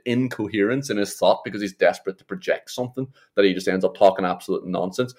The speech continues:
And maybe it's just arrogance, maybe he's just a king troll. Like, he, he's used Joe Hart as evidence of Man City's heritage.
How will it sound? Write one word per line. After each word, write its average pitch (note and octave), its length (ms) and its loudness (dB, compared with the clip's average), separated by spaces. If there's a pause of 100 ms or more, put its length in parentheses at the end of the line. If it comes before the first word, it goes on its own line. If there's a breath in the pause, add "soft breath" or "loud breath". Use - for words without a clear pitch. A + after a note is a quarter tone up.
(120)
And D#3+ 120 4
maybe A3+ 220 6
it's - 160 4
just G#2+ 240 2
arrogance, D3 420 6
maybe C3+ 320 6
he's A#2 140 0
just G#2+ 180 -2 (300)
a - 80 2
king G#2 440 -4
troll. C3 480 0 (300 soft breath)
Like, - 200 -8 (640 soft breath)
he, D#3+ 100 2
he's A3 400 0
used D3 320 -2
Joe A#2 480 6
Hart A#2+ 380 6
as A2 240 6
evidence F3 460 2
of A2 140 -2
Man G#2 360 -6
City's G2 340 0
heritage. F#3 640 0